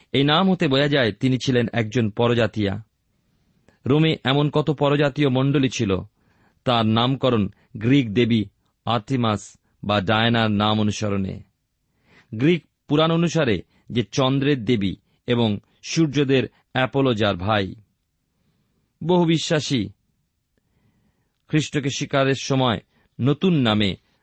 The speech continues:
নামাঙ্কিত হয়ে থাকে বটে। ফৈবি কিন্তু কোনো বিশেষ কারণে নিজের নাম পরিবর্তন করেননি। তার সেই বিধর্মী নাম ফৈবি নামেই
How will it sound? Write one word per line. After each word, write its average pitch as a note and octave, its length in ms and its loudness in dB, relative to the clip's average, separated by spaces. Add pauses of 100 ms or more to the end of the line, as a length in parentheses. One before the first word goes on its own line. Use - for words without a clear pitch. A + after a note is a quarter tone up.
(140)
নামাঙ্কিত B2+ 640 -2 (380)
হয়ে F#3+ 240 -2
থাকে A#2 220 -4
বটে। F#2+ 420 -4 (360)
ফৈবি G3 440 0
কিন্তু E3+ 300 -4
কোনো B2+ 340 -2 (180)
বিশেষ C3+ 440 -4
কারণে B2+ 340 -2
নিজের A#2+ 300 0
নাম A2+ 420 -2 (300)
পরিবর্তন D3 580 0
করেননি। G#2+ 580 -4 (380)
তার A2+ 260 2
সেই G#2 340 -4 (180)
বিধর্মী C#3 500 2
নাম A2 260 0
ফৈবি D3+ 400 0
নামেই B2 400 0